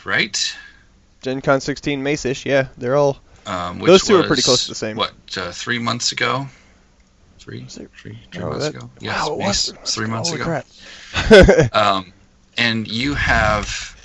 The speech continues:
Speaker 1: um, messed around with some Academy cards that were released at Gen Con. You
Speaker 2: Oh,
Speaker 1: have
Speaker 2: yeah, 'cause you couldn't use Mageddon in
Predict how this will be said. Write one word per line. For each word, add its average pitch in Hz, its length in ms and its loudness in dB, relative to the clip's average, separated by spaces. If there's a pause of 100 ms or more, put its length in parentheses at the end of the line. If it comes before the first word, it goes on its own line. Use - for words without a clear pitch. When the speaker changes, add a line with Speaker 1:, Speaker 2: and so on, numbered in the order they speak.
(200)
Speaker 1:
um, 82 480 -4 (1400)
messed 120 280 -2
around 107 520 -2
with 92 680 -2
some 85 240 -6
Academy 123 380 0
cards 117 800 0
that 98 180 -2
were 98 100 -8
released 101 380 -4
at - 60 -8
Gen 110 180 -2
Con. 104 560 -2
You 98 240 -8
Speaker 2:
Oh, 139 180 8
Speaker 1:
have 123 80 4
Speaker 2:
yeah, 113 220 2
'cause - 300 -10
you 107 80 -16
couldn't 113 200 -8
use 110 180 -10
Mageddon 110 380 -10
in 101 220 -12